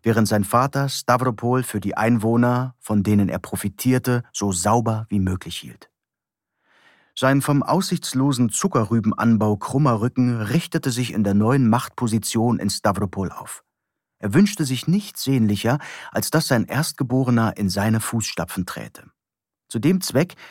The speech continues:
traktierte er ihn mit Philosophiebüchern und politischen Pamphleten auf Französisch. In den Kellergesprächskreisen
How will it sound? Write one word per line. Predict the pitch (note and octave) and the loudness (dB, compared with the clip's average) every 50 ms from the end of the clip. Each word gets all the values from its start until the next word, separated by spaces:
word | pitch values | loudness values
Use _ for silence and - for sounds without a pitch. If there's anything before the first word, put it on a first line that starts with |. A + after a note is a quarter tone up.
| - _ - | -20 _ -6
traktierte | - B2+ B2 - - - - G3 A3+ A3 - - | -4 -4 -4 -4 -4 -4 0 0 0 2 0 -2
er | - F#2 A2+ F#2 | -2 0 0 0
ihn | F2 C3 D3+ D3 | 2 2 4 4
mit | A#2+ A2+ - | 4 2 2
Philosophiebüchern | - B2+ C3 A#2+ A2 A2+ - - - F3+ F#3+ C3 A2+ A#2 A#2+ A2 - C3 C3 C3+ - - - | 0 0 0 2 0 -2 -4 -2 0 0 0 2 2 0 2 2 2 2 2 2 0 -4 -4
und | - A#2+ A#2 | -2 -2 0
politischen | - - B2 A2+ C#3 C#3 C#3 B2 - B2 G#2+ | 0 0 0 0 0 0 0 0 0 0 0
Pamphleten | - B2 A2+ G#2+ - - A2+ B2 C3+ C3+ - A#2 G2+ | 0 0 -2 -2 -2 0 0 0 0 0 0 0 -2
auf | D#2+ F#2+ - | 0 -2 -4
Französisch. | - - - G2+ G2 - - - C#3+ C#3 A#2 - - - - - - - - _ _ _ _ _ _ _ _ _ | -6 -4 -2 -2 -2 -2 -4 -4 -4 -4 -4 -6 -10 -12 -12 -14 -14 -16 -20 _ _ _ _ _ _ _ _ _
In | - G#2+ | -4 -2
den | F2+ G2+ G2+ G2+ | 0 2 2 2
Kellergesprächskreisen | - - C3+ C#3 C3 A2 A2 - - - A2+ B2 C3 B2 - - - - A2 A2+ B2+ B2 B2+ C3+ | 2 2 4 4 4 2 0 -4 -4 -2 0 0 0 0 -2 -6 -4 0 0 2 2 2 0 -2